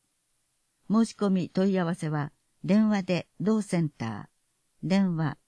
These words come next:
三三一七の二二一七。実施時間はお問い合わせください。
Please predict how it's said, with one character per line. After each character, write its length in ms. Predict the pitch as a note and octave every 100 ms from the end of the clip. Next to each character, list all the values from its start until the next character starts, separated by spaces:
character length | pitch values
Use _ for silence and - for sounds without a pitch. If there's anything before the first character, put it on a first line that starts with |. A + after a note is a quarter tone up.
| _ _ -
三 220 | - A#3
三 360 | A#3+ A3+ G#3 D3
一 240 | C#3+ - F#3
七 300 | F#3 E3 D3
の 240 | C#3+ - -
二 260 | F#3+ A3+
二 340 | A3 A3 F3+ C3
一 220 | - D3+
七。 320 | D3+ B2 A#2 _ _ _ _ _ _ _ _ _ _ D3+
実 160 | E3+
施 200 | - B3
時 120 | A#3+ B3
間 240 | G3 D#3+
は 180 | C#3+ -
お 80 | -
問 220 | F3 F3+
い 40 | E3
合 60 |
わ 80 | D#3
せ 140 | D#3
く 80 | D#3
だ 120 | D3+
さ 200 | D3+ D3+
い。 80 | B2